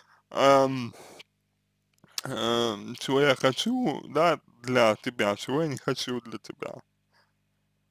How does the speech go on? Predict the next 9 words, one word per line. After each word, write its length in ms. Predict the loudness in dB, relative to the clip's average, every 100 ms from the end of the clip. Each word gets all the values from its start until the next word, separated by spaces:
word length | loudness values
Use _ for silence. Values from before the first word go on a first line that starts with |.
| _ _ _ -20 _
А 120 | 6 8
в-, 240 | 6 0
э, 640 | 12 12 12 12 12 12 12
дальше, 680 | 10 10 12 12 10 6 4
это 460 | 4 4 6 8 10
вопрос, 680 | 8 6 6 4 4 2 2
э, 140 | 4
личного 400 | 4 0 0 0
пространства, 840 | 0 -4 -2 -2 -2 -4 -6 -6